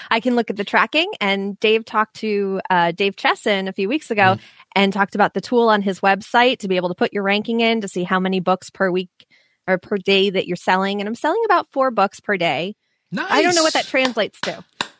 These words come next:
Speaker 1: Like,
Speaker 2: That's
Speaker 1: you just
Speaker 2: good,
Speaker 1: get
Speaker 2: though.
Speaker 1: these numbers. You don't know what they actually mean. Like,
Speaker 2: I, I'm lucky if I sell four books a month.
Speaker 1: <laughs>
Speaker 2: So that's really cool.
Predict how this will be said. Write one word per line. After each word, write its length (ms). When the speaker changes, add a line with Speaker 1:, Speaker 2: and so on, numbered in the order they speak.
Speaker 1:
Like, 420
Speaker 2:
That's 200
Speaker 1:
you 60
just 220
Speaker 2:
good, 40
Speaker 1:
get 140
Speaker 2:
though. 60
Speaker 1:
these 220
numbers. 460
You 120
don't 200
know 140
what 200
they 200
actually 380
mean. 440
Like, 160
Speaker 2:
I, 60
I'm 140
lucky 200
if 80
I 60
sell 180
four 220
books 260
a 60
month. 600
Speaker 1:
<laughs> 600
Speaker 2:
So 640
that's 320
really 240
cool. 440